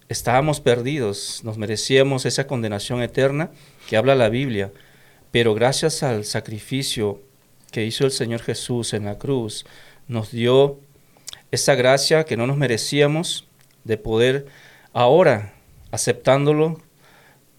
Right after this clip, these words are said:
tener esa relación con Dios a través de la conversión. Y después de esto, ¿qué sigue? Pues sigue, y después de esto, ¿qué sigue?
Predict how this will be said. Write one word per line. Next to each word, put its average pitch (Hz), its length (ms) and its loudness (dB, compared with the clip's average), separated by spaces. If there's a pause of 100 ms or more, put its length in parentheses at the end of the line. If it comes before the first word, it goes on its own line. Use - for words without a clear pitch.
(260)
tener 143 500 2
esa 131 380 2
relación 117 640 0
con 101 240 -4
Dios 98 480 -12 (140)
a 113 120 -6
través 113 600 0 (460)
de 113 160 0
la 110 200 0
conversión. 95 540 -8 (1200)
Y 123 100 -2
después 165 380 2
de 165 180 8
esto, 165 400 0 (500)
¿qué 139 140 0
sigue? 135 460 -4 (400)
Pues 113 680 -2 (1040)
sigue, 143 840 0 (1300)
y 131 100 -2
después 156 340 2
de 170 80 4
esto, 160 240 2
¿qué 151 100 0
sigue? 110 380 -4